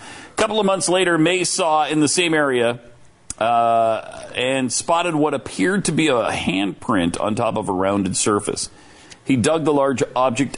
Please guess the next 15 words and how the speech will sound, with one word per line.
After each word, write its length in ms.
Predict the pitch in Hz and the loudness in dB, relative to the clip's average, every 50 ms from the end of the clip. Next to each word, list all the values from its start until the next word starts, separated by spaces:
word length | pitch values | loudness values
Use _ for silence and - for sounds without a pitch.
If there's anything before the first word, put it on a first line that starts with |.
| - - | -4 0
out 200 | 113 131 143 147 | 0 2 2 2
of 80 | 139 123 | 2 2
the 100 | 127 120 | 0 0
surrounding 480 | - 123 117 107 107 104 104 95 87 | 0 0 0 0 0 0 -2 -2 -2
dirt 360 | 78 117 127 135 139 - - - | 0 0 2 2 0 -2 -2 -2
and 120 | 101 98 | -2 0
saw 280 | - - 131 110 107 107 | 0 0 0 0 0 -2
a 40 | 104 | -2
familiar 480 | - 117 104 101 98 101 95 92 92 | -2 -2 0 0 2 2 4 2 2
face. 480 | 82 - - 67 60 62 - - - - - - - - - - - - - | 0 -2 -4 -2 -2 -2 -4 -6 -8 -8 -12 -18 -20 -20 -20 -20 -20 -18 -6
Midwestern 600 | - 80 92 120 139 139 143 143 123 - 143 131 | 0 2 2 2 4 2 0 0 0 0 -2 -2
State 260 | 113 - - 127 123 107 | -2 0 -2 -2 0 0
University 480 | 131 123 113 120 120 - - 123 113 | 0 0 0 0 0 0 2 2 2
Assistant 400 | 101 - - 120 - - 101 - | 0 0 -2 -2 -2 -4 -4 -2
Professor, 560 | 113 107 - 113 104 - - 113 90 73 - | -4 -4 -2 -2 -4 -2 -2 -2 -2 -2 -4